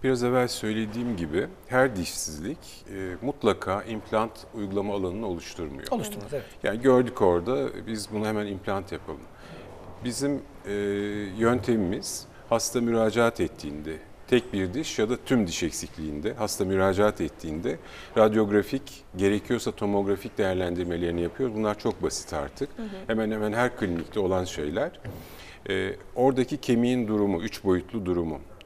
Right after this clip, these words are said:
Speaker 1: e, implantın yerleştirebileceği özelliğe sahip mi? Hastamızın genel sağlığı.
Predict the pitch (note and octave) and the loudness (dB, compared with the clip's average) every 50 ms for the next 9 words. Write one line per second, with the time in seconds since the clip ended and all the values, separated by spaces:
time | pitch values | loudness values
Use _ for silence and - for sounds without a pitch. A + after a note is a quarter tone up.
0 | - - - - F#2 F2+ F#2+ G2 F#2+ - - G#2+ G#2 G2+ - - - C3 C3 B2 | -20 -16 -10 -8 -6 -4 -4 -4 0 6 6 6 6 6 2 0 -2 0 0 2
1 | G#2+ G2 F#2+ F#2+ G2+ F#2+ - - - G2+ F#2+ G2+ G2+ F#2+ F2+ G#2 G#2+ G2 E2+ E2 | 2 2 2 2 0 -2 -4 -2 -4 -2 -2 -2 -2 -2 -2 0 0 0 0 0
2 | F#2 F2 F2 F#2 G#2+ B2 B2 - - F#2+ F2+ F2+ E2 - - D#2 D2 D2 - - | 0 0 0 0 -2 -2 -2 0 2 2 2 2 0 -2 -6 -10 -10 -10 -12 -16
3 | - - - - - - - - A2 G2+ - - A#2+ A2 A2 G#2 A#2+ A2+ F#2+ G2 | -18 -20 -18 -18 -18 -8 0 2 2 2 2 2 0 0 2 0 0 4 6 6
4 | G2 G2 G2+ G#2 G2+ - - G2 E2 D2+ D2 C#2+ D2 D2+ C#2+ | 6 8 6 4 2 0 -2 0 0 0 -2 -2 -6 -8 -10